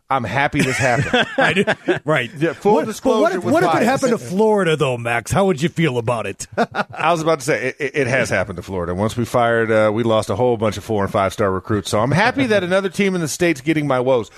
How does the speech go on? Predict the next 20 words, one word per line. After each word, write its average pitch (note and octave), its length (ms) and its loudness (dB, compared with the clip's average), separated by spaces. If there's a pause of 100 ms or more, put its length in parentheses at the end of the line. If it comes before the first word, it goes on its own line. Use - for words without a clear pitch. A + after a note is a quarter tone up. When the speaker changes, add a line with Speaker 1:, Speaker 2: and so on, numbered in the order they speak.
(180)
Speaker 1:
But C4+ 140 0
no, C#4+ 180 0 (160)
I, G#3 260 0
I G#3 120 0
think B3+ 180 -4
when A#3+ 100 -2
you G3 80 0
look G3 220 0
at F3 160 2
it, - 240 -6 (220)
that's F#3 280 0
the G3 100 0
tough F#3 280 0
thing. G3 200 -2
But C3+ 120 -2
here's E3+ 300 2
the D3 80 -8
problem, D#3 540 -2 (440)
right? C#3 320 -2
For C3 480 0